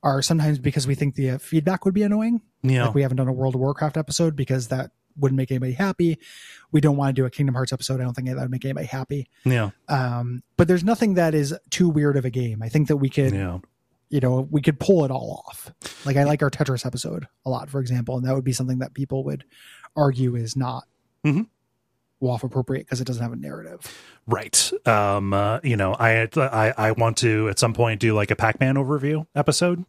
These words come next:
Speaker 2: like,
Speaker 1: Mm-hmm.
Speaker 2: looking at different Pac-Man variants, a la the Tetris episode. I think that'd be real fun.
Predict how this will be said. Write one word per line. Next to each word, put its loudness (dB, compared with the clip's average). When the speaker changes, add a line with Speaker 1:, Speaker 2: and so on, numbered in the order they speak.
Speaker 2:
like, 4
Speaker 1:
Mm-hmm. 6
Speaker 2:
looking 2
at 0
different -2
Pac-Man 2
variants, 0
a 4
la 0
the -4
Tetris -2
episode. 0
I -4
think -4
that'd 0
be 0
real 0
fun. 0